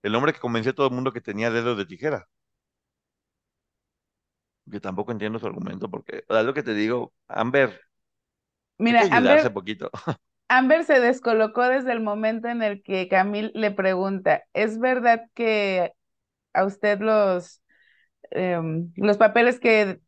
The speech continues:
Speaker 2: hizo en algunas películas se los consiguió Johnny?". Y ella enfurece. O sea, le tocó una parte.
Speaker 1: El ego.
Speaker 2: Y entonces ella dice, "Claro que no.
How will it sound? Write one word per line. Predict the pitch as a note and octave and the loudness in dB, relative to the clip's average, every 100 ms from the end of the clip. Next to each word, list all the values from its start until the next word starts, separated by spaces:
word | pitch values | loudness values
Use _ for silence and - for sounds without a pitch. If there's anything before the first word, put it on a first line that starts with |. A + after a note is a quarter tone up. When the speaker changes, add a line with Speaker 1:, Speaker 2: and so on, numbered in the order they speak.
| - | -8
Speaker 2:
hizo | A3+ G#3 | -6 0
en | A#3+ | 2
algunas | A3 G#3+ A3 A3+ | 2 2 0 -2
películas | A3 G#3 A3 G#3+ | -2 -2 0 0
se | G#3+ | 0
los | F#3 F3 F3+ | -2 -2 -2
consiguió | G3 G3 G3+ G3 G3+ | -4 -4 -2 0 2
Johnny?". | G3 G#3 A3+ C4+ C#4 | 2 0 0 -4 -4
Y | G3+ G#3 | -2 4
ella | G3 G3+ A3+ A#3+ A#3+ | 4 4 4 4 2
enfurece. | A3 G#3+ G#3 G3 G3 F#3 F3+ A#3+ D4+ - F#3 E3+ _ _ _ _ _ _ _ | 0 0 -2 -6 -4 -2 0 0 0 0 -2 -4 _ _ _ _ _ _ _
O | F#3 | 0
sea, | F#3+ F#3 F3+ | 2 2 0
le | G#3+ G3+ | 2 4
tocó | G#3 G3 G#3+ A3+ B3+ | 2 2 2 2 4
una | C#4 C#4+ C#4+ | 2 0 2
parte. | A#3+ A3+ A3+ A#3+ C4+ C#4 _ - | 6 6 4 -4 -6 -8 _ -4
Speaker 1:
El | G2 | 0
ego. | D3+ G3 G#2 - _ _ _ _ _ _ _ _ _ _ _ _ _ _ - | 2 2 -2 -6 _ _ _ _ _ _ _ _ _ _ _ _ _ _ -4
Speaker 2:
Y | A3 | 0
entonces | G#3 G3+ G#3+ A3+ G#3 | 0 0 -2 -2 0
ella | A3 G#3 | 2 0
dice, | G3+ G#3+ G3+ | -2 -6 -6
"Claro | B3 B3 B3+ C4+ | 0 2 2 0
que | A#3 | -4
no. | G#3 G3+ | -6 -8